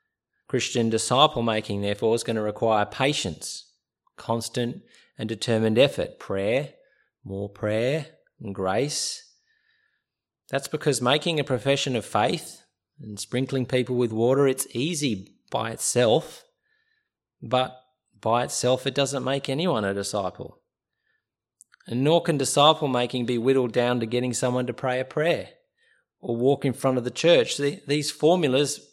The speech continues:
they may occur at the beginnings of our explaining the faith, but they're not by themselves at the heart of true disciple making, are they? So we mustn't fool ourselves into thinking that these easy things are all that's required of us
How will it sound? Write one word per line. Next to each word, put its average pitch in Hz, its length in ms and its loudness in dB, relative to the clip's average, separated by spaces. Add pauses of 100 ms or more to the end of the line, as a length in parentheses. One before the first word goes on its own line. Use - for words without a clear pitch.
(180)
they 131 140 -8
may 151 180 -4
occur 160 360 2
at 156 140 0
the 113 60 -12
beginnings 127 560 -4
of 110 200 -4 (320)
our 120 180 0
explaining 117 520 0
the 107 80 -2
faith, 127 460 -2
but 107 260 -2 (920)
they're 117 100 -4
not 135 340 -4
by 117 160 0
themselves 110 460 -4
at 104 100 -10
the 110 80 -4
heart 110 320 -10
of 107 80 -10
true 110 300 -4
disciple 117 540 -4
making, 98 340 -6
are 110 160 -4
they? - 240 -10 (1400)
So - 140 -4
we 139 60 4
mustn't 185 320 0
fool 170 260 4
ourselves 143 340 2
into 135 140 -4
thinking 147 420 0
that 127 180 0
these 127 260 -2
easy 160 420 2
things 120 380 -2
are 120 100 2
all 131 220 4
that's 131 240 0
required 135 500 4
of 110 100 0
us 107 240 -6